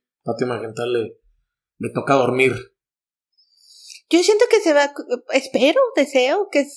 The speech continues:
Speaker 2: que se pueda convertir a lo mejor en un referente y que se puede hacer en cualquier lugar. Simplemente el hecho de que fuera en una casa, para mí era, vaya, lo vi mucho, lo ves mucho en,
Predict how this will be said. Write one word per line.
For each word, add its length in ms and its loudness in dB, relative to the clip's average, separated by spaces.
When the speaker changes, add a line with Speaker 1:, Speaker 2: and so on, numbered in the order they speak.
Speaker 2:
que 360 0
se 80 -4
pueda 260 -4
convertir 460 -2
a 60 0
lo 60 0
mejor 320 0
en 120 -2
un 120 -4
referente 520 -2
y 60 -2
que 140 -2
se 100 -2
puede 220 2
hacer 240 -2
en 80 2
cualquier 380 -6
lugar. 300 -4
Simplemente 580 2
el 80 -2
hecho 280 0
de 120 -2
que 140 -2
fuera 240 -2
en 100 -2
una 240 -6
casa, 460 -4
para 300 0
mí 640 -2
era, 640 -2
vaya, 260 2
lo 160 0
vi 140 -2
mucho, 400 -4
lo 100 -4
ves 140 -6
mucho 400 -4
en, 280 -8